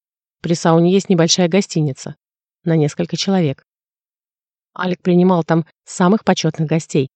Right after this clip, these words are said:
Сам не знаю, зачем я вам это рассказываю, но мне становится как-то легче. Наверное, это у меня шок после самоубийства Флейшера». «А может, совесть заговорила?» предположил Дронго.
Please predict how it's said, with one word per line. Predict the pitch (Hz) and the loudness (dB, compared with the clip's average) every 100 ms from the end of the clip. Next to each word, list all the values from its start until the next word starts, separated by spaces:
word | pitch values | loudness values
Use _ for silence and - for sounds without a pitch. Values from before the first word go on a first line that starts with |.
| _ _ _ _ - | _ _ _ _ -20
Сам | - - 190 | -8 0 4
не | 175 | 4
знаю, | 175 196 156 | 4 4 4
зачем | 147 - 175 | 2 0 0
я | 160 | 2
вам | 147 | 2
это | 147 | 2
рассказываю, | 156 - 175 156 143 147 _ _ _ _ | 0 2 0 2 0 -2 _ _ _ _
но | 170 170 | -4 0
мне | 190 190 185 | 2 2 2
становится | 196 185 180 170 | 4 4 4 0
как-то | 165 - 156 | -2 0 2
легче. | 143 - 143 - _ _ _ _ - | 2 0 -4 -6 _ _ _ _ -6
Наверное, | 175 180 196 202 | -2 0 2 4
это | 190 196 | 4 4
у | |
меня | 196 | 4
шок | 190 254 - | 4 2 0
после | 156 - | -2 -2
самоубийства | - 165 156 165 - | -2 0 0 -2 -6
Флейшера». | - 185 180 135 135 _ _ _ _ _ _ _ _ _ _ _ - | -4 -2 -2 -4 -10 _ _ _ _ _ _ _ _ _ _ _ -6
«А | 156 | -2
может, | 156 151 151 | -2 -2 -2
совесть | 302 285 165 | 0 0 0
заговорила?» | 151 160 156 143 143 _ _ _ _ _ _ _ _ | 0 2 2 0 -4 _ _ _ _ _ _ _ _
предположил | 156 147 156 156 165 | -10 -2 0 2 0
Дронго. | 156 160 151 151 | 0 0 0 -2